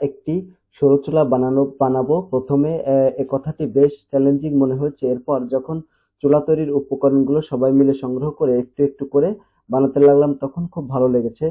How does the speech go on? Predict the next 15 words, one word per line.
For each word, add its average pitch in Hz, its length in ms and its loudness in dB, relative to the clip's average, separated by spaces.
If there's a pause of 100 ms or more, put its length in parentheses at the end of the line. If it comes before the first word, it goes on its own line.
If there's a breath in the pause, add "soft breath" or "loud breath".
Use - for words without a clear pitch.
(380)
"দশে 131 280 -2
মিলে 151 240 -2
করি 127 280 -2
কাজ, 151 340 -8
হারিয়ে 131 320 -4
জিতি 139 280 -4
নাহিলাজ" 131 500 -2
এই 135 200 0
স্লোগানকে 139 720 -4
সামনে 127 380 -4
রেখে 143 220 -4
আমরা 131 220 -2
চ্যালেঞ্জকে 131 540 -6
মোকাবেলা 120 460 -6
করেছি। 127 380 -6